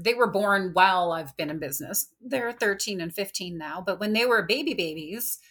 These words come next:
um, I remember my, my young-, or my oldest, when she was still a baby baby,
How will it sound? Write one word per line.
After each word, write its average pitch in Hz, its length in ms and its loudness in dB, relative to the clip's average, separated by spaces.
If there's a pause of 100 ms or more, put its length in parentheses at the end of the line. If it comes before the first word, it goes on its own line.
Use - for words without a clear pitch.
(440)
um, 180 200 0
I - 60 2
remember 233 280 4
my, 190 400 4
my 196 160 0
young-, 202 340 -4
or 208 140 2
my 185 160 2
oldest, 220 520 0
when 185 140 -4
she 247 180 -2
was 254 140 -2
still 185 200 -2
a 170 80 -4
baby 160 300 -6
baby, 147 400 -16